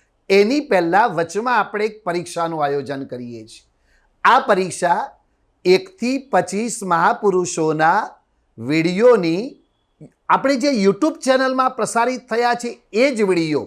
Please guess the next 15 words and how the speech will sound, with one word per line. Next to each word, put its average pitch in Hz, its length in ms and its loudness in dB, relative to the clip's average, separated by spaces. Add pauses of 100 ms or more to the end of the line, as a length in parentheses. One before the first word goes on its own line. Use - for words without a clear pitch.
(300)
અને 180 140 -2
એમાંથી 190 640 0
જ 180 60 -10 (100)
પૂછીશું. 143 520 -10 (600)
આ 185 120 6
વીડિયો 190 320 4
આપ 165 240 4
ઘરે 147 220 4
બેઠા 165 320 0
જોઈ 139 240 -4
શકશો 190 540 -10 (840)
અને 170 220 0
ઘરે 135 400 2
બેઠા 165 540 2
જ - 100 -8